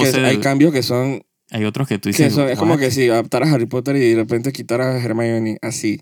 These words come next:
Speaker 2: Ajá, exacto.
Speaker 1: Que es de que aquí falta alguien.
Speaker 2: Exacto.
Speaker 1: Entonces, y no sé, no, siento que no es que hay un endgame especial que ellos van, tienen preparado para eso. Simplemente de su
Speaker 2: Exacto.
Speaker 1: huevo, de que, de que es que no,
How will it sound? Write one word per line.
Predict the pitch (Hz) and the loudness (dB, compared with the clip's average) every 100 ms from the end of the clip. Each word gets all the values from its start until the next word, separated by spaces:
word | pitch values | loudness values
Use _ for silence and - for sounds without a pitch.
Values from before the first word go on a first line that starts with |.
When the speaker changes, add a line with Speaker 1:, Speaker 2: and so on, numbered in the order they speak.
| - | -8
Speaker 2:
Ajá, | 104 101 | -4 -4
exacto. | 87 90 104 - _ _ | -4 -8 -10 -16 _ _
Speaker 1:
Que | - 127 | -2 2
es | 143 | 2
de | |
que | 151 | 2
aquí | 110 - | -2 -2
falta | 123 139 135 135 | -4 -2 0 0
alguien. | 127 117 107 - _ | 0 -2 -4 -8 _
Speaker 2:
Exacto. | - 101 87 82 117 - _ _ _ | -12 -10 -8 -10 -14 -18 _ _ _
Speaker 1:
Entonces, | - 117 113 123 117 135 127 147 | -6 -4 0 -2 0 0 0 -2
y | 117 | -4
no | 123 139 | -2 -2
sé, | - 143 147 | -4 -6 -2
no, | 127 131 - _ | 0 0 -4 _
siento | - 139 156 | -4 -2 0
que | |
no | 117 117 | 0 -2
es | |
que | - | -2
hay | 135 131 | 0 0
un | 127 131 | 0 -2
endgame | 131 131 131 120 - | -2 -2 -2 -4 -6
especial | - 123 117 - 117 110 | -8 -6 -6 -2 -2 0
que | 110 | 0
ellos | 123 | 0
van, | 113 107 | -4 -4
tienen | 120 117 | -4 -4
preparado | 120 117 104 104 | -4 -4 -4 -2
para | 104 | -4
eso. | 120 110 | -4 -4
Simplemente | - 127 131 131 131 | -6 -4 -2 -2 0
de | 143 123 | 2 2
su | 113 | 2
Speaker 2:
Exacto. | 117 | 2
Speaker 1:
huevo, | 131 131 143 | 2 2 2
de | 135 | 2
que, | - 117 196 _ - _ _ _ _ _ _ _ | 0 -4 -4 _ -20 _ _ _ _ _ _ _
de | 123 135 | -10 -2
que | 131 | -2
es | |
que | 147 | 0
no, | 143 | 0